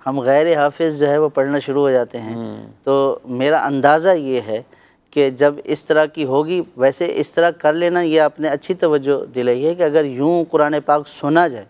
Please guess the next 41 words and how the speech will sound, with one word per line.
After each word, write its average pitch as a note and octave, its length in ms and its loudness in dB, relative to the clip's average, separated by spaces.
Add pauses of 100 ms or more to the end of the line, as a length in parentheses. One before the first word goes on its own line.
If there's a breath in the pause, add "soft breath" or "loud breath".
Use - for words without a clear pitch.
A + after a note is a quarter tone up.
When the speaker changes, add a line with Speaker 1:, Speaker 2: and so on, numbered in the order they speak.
(140)
Speaker 2:
ہم۔ A2 280 -8
Speaker 1:
اور C3 160 4
خاموش F#3+ 500 0
رہا C3 280 0
جائے، C3 160 -6
صرف F#3+ 280 -6
سنتا B2+ 400 0
رہے، A#2+ 220 -4 (380 soft breath)
تو D3+ 140 -2
یوں E3+ 260 0
بھی G3+ 120 -2
ایک F#3+ 280 0
طرح E3 180 2
کی E3 180 -6
دہرائی C3+ 400 0
ہو B2+ 180 0
جائے G#2 300 -4
گی۔ F#2 100 -16 (340 loud breath)
Speaker 2:
ہم۔ A2+ 120 -14
Speaker 1:
لیکن، E3 560 0 (240)
آ، - 40 -6 (200)
کہیں D#3+ 400 0
پہ G#3 100 6
اگر F3 340 4
اٹکن F3 380 0
ہوئی E3 460 -2
یا D3 120 2
کہیں C#3 320 -4 (100)
پہ D#3 80 2
کوئی D#3 160 0
بھولا C3 420 2 (500 soft breath)
تو D3 120 0
بے C#3+ 240 4
اختیار D3+ 560 2
الفاظ C3+ 540 -2
نکلیں B2 540 -4
گے A#2 40 -2
بھی G#2+ 80 -6
Speaker 2:
نکلیں G#2+ 100 -6
Speaker 1:
صحیح۔ F2 220 -10
Speaker 2:
گے۔ D#2+ 80 -20